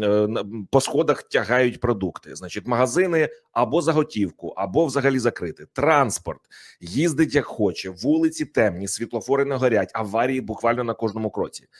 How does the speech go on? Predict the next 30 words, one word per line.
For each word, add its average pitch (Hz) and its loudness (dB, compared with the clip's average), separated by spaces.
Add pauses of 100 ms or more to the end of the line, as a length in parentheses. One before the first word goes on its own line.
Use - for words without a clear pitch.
(320)
Але 113 0
блекаут 160 2
не 175 2
тільки 190 -4
у 160 0
Білгороді, 143 0
як 107 -2
я 95 -4
сказав. 78 -8
Телеграм-канали 123 2 (280)
пишуть 175 2
про 127 4
проблеми 123 2
зі 104 0
світлом 117 -2
у 95 -10
Старому 117 0
Осколі, 92 -4
в 90 -4
Губкіно, 107 -4
в 101 -2
Щебекіно, 101 -2
в 98 -2
Чернянці, 113 0
в 101 -12
Корочі, 104 2
в 101 -6
Дубовому, 107 0
в 98 -10
Сіверському. 123 -2